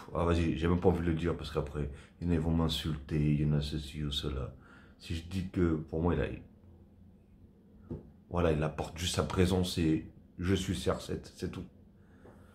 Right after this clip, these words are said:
Parce que là, aujourd'hui, franchement, je suis désolé, tous les dribbles qu'il a voulu faire, pratiquement, il n'y en a aucun qui est passé. Euh, pff,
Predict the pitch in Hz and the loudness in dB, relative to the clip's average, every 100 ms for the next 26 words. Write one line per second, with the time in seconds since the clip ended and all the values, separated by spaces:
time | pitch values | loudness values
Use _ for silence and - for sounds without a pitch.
0 | - - - - - - 90 82 78 78 | -20 -20 -20 -12 -10 0 4 4 2 2
1 | 92 82 69 69 76 - 92 78 - 80 | 2 2 0 -2 -6 -4 -2 -2 -4 -2
2 | 85 92 82 85 87 87 90 80 - 82 | 2 4 2 2 2 4 4 2 0 2
3 | 82 80 - 87 76 78 - 78 90 78 | 2 -2 -2 -4 -4 -8 -8 -4 -2 2
4 | 78 78 78 78 76 76 101 98 107 - | 2 2 -2 -4 -2 0 4 4 2 -2
5 | - - - - - - 82 80 78 78 | -18 -20 -20 -20 -20 -8 0 2 4 2
6 | 76 76 76 - - - - - - - | 2 -2 -6 -14 -20 -20 -16 -12 -12 -12